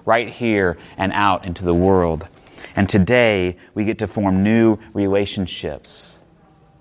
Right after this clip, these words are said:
And what I love about this is that the Spirit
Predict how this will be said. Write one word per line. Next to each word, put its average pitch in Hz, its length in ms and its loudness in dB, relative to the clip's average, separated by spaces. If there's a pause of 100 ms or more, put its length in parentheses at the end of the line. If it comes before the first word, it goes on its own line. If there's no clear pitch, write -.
(2250)
And 123 100 2
what 147 120 8
I 143 80 8
love 151 260 4
about 131 340 2
this 120 300 -4
is 110 140 -8
that 120 180 0
the 117 100 -4
Spirit 156 640 -2